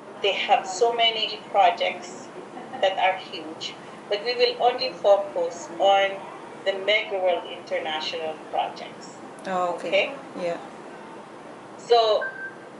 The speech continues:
Speaker 2: So, ano pong, ah, i-, ah,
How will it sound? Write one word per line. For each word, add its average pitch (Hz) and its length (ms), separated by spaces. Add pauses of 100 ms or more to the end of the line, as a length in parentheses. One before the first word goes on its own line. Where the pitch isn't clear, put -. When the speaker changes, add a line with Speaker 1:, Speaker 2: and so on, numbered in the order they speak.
(500)
Speaker 2:
So, 302 80
ano 294 240
pong, 330 320
ah, 254 400 (240)
i-, 247 400
ah, 202 400